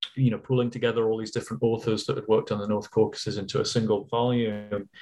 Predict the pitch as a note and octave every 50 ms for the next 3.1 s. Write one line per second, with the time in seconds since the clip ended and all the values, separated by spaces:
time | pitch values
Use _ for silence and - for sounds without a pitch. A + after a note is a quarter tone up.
0 | - - - - - - - - - C3+ C3+ C3+ C#3+ C#3+ C3 D3 F3 F3+ D3 -
1 | - E3+ E3 D3+ C3+ - - C#3+ C#3+ C#3 C3+ C3+ C3+ C3 C3 C3 - - - C3+
2 | C3+ C3 B2+ A2+ A#2+ C3 C3 C3 C3 B2 A#2+ A#2+ A#2 A2+ A2 A2 G#2+ A2 G#2+ G#2+
3 | G#2 -